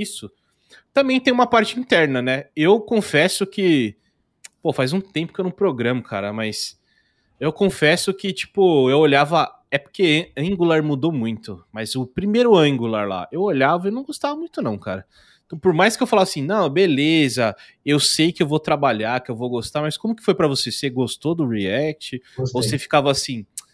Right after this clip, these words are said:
Speaker 1: "Ah, o Vue.js é melhorzinho,
Speaker 2: Não,
Speaker 1: tal,
Speaker 2: não.
Speaker 1: em tais coisas"?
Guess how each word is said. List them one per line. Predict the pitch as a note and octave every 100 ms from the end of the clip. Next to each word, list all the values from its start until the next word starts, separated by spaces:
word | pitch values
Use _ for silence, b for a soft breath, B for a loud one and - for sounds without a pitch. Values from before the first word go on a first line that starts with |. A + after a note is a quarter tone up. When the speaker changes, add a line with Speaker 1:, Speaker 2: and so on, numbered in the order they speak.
| b A2
Speaker 1:
"Ah, | G#2+ G#2+
o | G2
Vue.js | G#2 G2+ A2 A2 -
é | C#3+
melhorzinho, | C#3 D3+ E3+ G2 F#2 A2+ B2 A2
Speaker 2:
Não, | B2
Speaker 1:
tal, | C3 A2+ A2
Speaker 2:
não. |
Speaker 1:
em | G#2
tais | A#2 G#2+ -
coisas"? | - G2+ A#2 G#2 F#2+ -